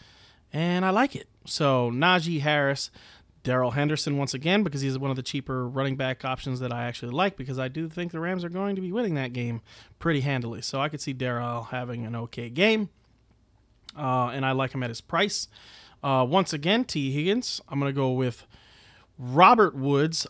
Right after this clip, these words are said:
only because I could not fit Cooper Kupp into this lineup as much as I wanted to, uh, because I, I'll tell you why, and why,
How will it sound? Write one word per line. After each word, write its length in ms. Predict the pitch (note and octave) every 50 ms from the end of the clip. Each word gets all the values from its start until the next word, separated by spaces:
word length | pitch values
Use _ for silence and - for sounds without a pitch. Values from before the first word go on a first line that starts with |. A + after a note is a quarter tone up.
| -
only 280 | - E3+ E3+ F3 E3+ E3
because 300 | D#3 D#3 D3+ - D#3+ D3
I 80 | C#3+ C3
could 360 | - - - - F#3 E3 C3+
not 340 | B2+ C3 C#3+ F3+ G3+ - -
fit 420 | - - - D3+ C3 A#2+ - _
Cooper 300 | - - C#3+ B2+ - A#2+
Kupp 240 | - - C3 A#2+ -
into 140 | A#2+ A#2+ A#2
this 180 | A#2+ A#2 -
lineup 320 | - B2+ B2 A#2+ B2 C3 -
as 140 | C3+ A#2
much 240 | B2+ C3 C3+ C3 -
as 80 | C3 B2
I 100 | A#2 A#2
wanted 340 | A2+ A2+ B2+ C#3+ C#3 B2 A#2
to, 280 | - - A2+ A2 A#2 C#3 - _ - - - - - - _ _
uh, 220 | - A#2 A#2 A2+ A2+
because 280 | A#2+ B2 A#2 - A#2
I, 120 | A#2+ A#2 A2+ - _ _ _ _ _ _ _ _ -
I'll 200 | - F2 A#2 A#2
tell 220 | - - - A#2+
you 160 | A2+ A2+ B2
why, 220 | A2+ A2 G#2+ G#2 G2
and 140 | F#2 G2 -
why, 280 | - A2 B2 A#2 G2+ -